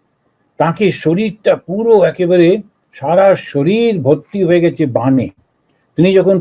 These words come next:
পড়ে গেলেন রথ থেকে, মাটিতে পড়লেন না, বাণের উপর শুয়ে আছেন সরসজ্জায়, কিন্তু মৃত্যু হচ্ছে না। আমরা সব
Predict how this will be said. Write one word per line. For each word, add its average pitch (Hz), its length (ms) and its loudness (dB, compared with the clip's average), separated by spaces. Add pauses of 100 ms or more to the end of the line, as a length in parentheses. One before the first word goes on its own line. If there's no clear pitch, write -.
পড়ে 165 280 4
গেলেন 220 300 2
রথ 170 200 0 (100)
থেকে, 131 260 0
মাটিতে 143 400 0
পড়লেন 170 380 2
না, 98 180 -6 (360)
বাণের 170 400 2
উপর 175 220 0
শুয়ে 143 320 0
আছেন 120 320 -4 (480)
সরসজ্জায়, 156 840 -2 (100)
কিন্তু 202 240 -4
মৃত্যু 185 420 -2
হচ্ছে 175 320 0
না। 113 200 -4 (920)
আমরা 202 280 2
সব 190 220 4